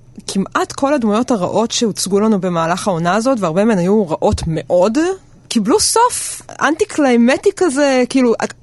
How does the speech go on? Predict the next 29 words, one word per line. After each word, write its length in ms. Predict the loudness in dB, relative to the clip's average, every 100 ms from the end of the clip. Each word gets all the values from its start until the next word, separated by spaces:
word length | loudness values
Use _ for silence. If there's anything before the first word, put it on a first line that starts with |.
| -18 -6
סתמי, 760 | -2 0 2 4 4 4 2 0
אקראי. 720 | -2 -2 -2 2 2 2 0
ריצ'רד, 540 | 0 -2 0 0 0 -4 -10 -14 -10
ככה 220 | -6 -4 -4
במקרה 360 | -4 -4 -4
בתחילת 400 | -4 -4 -2 -2
הפרק, 520 | -4 0 0 0 -2
אה, 180 | -2 0 0
נשרף 560 | 0 -2 -2 -2 -4
שם 200 | -2 -2
על 140 | 0 0
ה-, 460 | 0 0 0 -2 -6 -12 -20 -20 -12
על 120 | -4 -2
הסלע. 380 | 0 2 2 2
האץ' 240 | 0 -2 -2
ושונטל, 640 | 0 0 0 0 0 -4 -2
אה, 200 | 0 0
מוצאים 480 | 0 -2 0 0 0
את 100 | 2
מותם 400 | 0 0 0 0
אחרי 200 | -2 -6
כל 500 | -2 0 2 4 4 2
התלאות 500 | 0 0 0 2 0 0
וכל 260 | 0 0
הקריירה 520 | 0 0 2 2 0
שלהם 260 | -2 -2 -2
כמתנגשים, 800 | 0 -2 -2 -4 -4 -2 0 2
אה, 120 | 2
מומחים. 420 | 2 2 0 -2